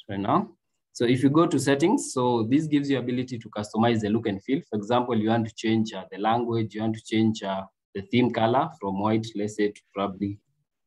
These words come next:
probably something dark, also that it will give you that ability. So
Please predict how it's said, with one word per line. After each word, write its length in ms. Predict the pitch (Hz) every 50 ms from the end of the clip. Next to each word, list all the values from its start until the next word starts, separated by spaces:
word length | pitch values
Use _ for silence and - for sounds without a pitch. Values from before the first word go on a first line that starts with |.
| _ _ _ _ _ _ _ _ _ _ _ _ _ -
probably 380 | 127 123 123 120 127 120 107
something 440 | - - 117 117 110 107 101 92 90
dark, 280 | 113 117 131 147 143 - - - _ _ _ _ _ _ _ _
also 220 | - 110 104 120 101
that 300 | 95 104 98 90 85 - - _ _ _ _ _ _
it 100 | - -
will 120 | 110 101 104
give 180 | 113 123 123 120
you 60 | 120
that 220 | 117 110 107 110
ability. 440 | 98 95 101 110 110 110 123 156 -
So 480 | - - 120 117 120 120 117 117 -